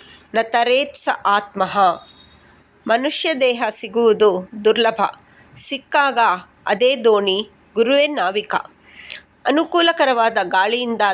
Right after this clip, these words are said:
ದೋಣಿ ನಡೆಯುವಾಗ ಸಂಸಾರ ಸಾಗರವನ್ನ ದಾಟಬೇಕು. ಇಲ್ಲದಿದ್ದರೆ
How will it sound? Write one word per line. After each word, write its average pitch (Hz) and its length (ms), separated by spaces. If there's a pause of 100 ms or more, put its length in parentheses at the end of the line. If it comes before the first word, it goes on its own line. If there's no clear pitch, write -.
(100)
ದೋಣಿ 233 320
ನಡೆಯುವಾಗ 202 640 (460)
ಸಂಸಾರ 240 600
ಸಾಗರವನ್ನ 196 640 (140)
ದಾಟಬೇಕು. 185 640 (560)
ಇಲ್ಲದಿದ್ದರೆ 208 800